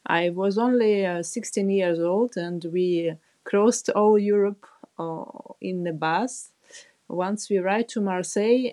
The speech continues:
uh, we got, um, like, um, studying in the, um, French group with the French people, and they were sharing, like, their,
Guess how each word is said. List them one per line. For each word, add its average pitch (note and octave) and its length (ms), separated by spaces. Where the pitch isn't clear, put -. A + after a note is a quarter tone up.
uh, F3+ 460
we F3 100
got, G#3 400
um, F3 420
like, E3 600
um, D3 920
studying G#3 580
in F#3 240
the, E3 380
um, D#3 180
French F#3+ 360
group E3+ 320
with D3+ 180
the D#3 60
French F#3 400
people, G#3 500
and E3+ 420
they G#3 100
were G3+ 140
sharing, G#3 480
like, E3 260
their, E3 480